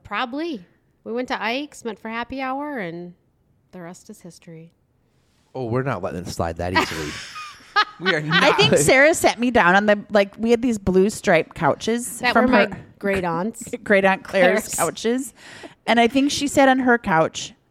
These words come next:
Speaker 3: and I would sit on my couch, and she'd be like, "I have something to tell you."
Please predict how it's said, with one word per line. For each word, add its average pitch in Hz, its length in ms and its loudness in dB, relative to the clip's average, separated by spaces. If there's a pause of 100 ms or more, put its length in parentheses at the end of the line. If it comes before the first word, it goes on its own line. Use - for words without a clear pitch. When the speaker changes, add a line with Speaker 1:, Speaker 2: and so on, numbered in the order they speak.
(140)
Speaker 3:
and 190 120 2
I 175 120 6
would 214 160 -2
sit 226 140 -4
on 220 120 2
my 208 200 4
couch, 185 320 0
and 190 100 -12
she'd 190 180 -8
be 180 120 -2
like, 160 260 -2
"I 175 100 -4
have 170 200 -4
something 170 280 -8
to 170 80 -4
tell - 240 -6
you." 196 260 -8